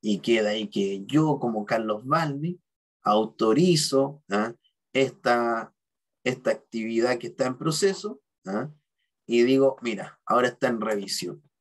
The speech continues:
¿ya? La O T tiene un cero por ciento de necesidad continua". Eh, sí, no. A ver, no. ¿Ya? Y podemos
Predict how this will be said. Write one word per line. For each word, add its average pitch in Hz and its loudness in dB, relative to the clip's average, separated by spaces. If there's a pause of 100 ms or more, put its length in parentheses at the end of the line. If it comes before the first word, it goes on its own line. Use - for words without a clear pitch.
(140)
¿ya? 175 -2 (360)
La 123 4
O 123 0
T 151 -2
tiene 143 -2
un 135 0
cero 151 0
por 147 -2
ciento 151 0
de 143 0
necesidad 156 -2
continua". 180 0 (560)
Eh, 143 -4
sí, 196 0
no. 196 2 (880)
A - -6
ver, 104 -6
no. 113 -12 (920)
¿Ya? 196 -2 (280)
Y 131 2
podemos 135 2